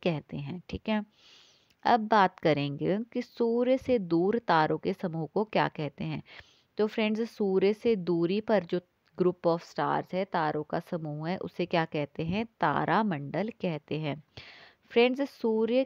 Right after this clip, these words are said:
के अपने परिवार को क्या कहते हैं? तो सूर्य का ये अपना परिवार है, ठीक है, जो उसके आसपास घूमता है, ये सूर्य का अपना परिवार है, तो उसे सौर मंडल कहते हैं। आप इमेज में देख सकते हैं, ये है सौर मंडल।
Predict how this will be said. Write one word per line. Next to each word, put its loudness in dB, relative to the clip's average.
के 2
अपने -2
परिवार 2
को -6
क्या -2
कहते -6
हैं? -4
तो -6
सूर्य -2
का 0
ये -2
अपना -4
परिवार -4
है, -8
ठीक -6
है, 0
जो -4
उसके -6
आसपास -2
घूमता -4
है, 0
ये -2
सूर्य -4
का -4
अपना -4
परिवार -4
है, -6
तो 6
उसे 2
सौर 4
मंडल -2
कहते -4
हैं। -2
आप -4
इमेज -6
में -4
देख -2
सकते -8
हैं, -2
ये -4
है -4
सौर -4
मंडल। -10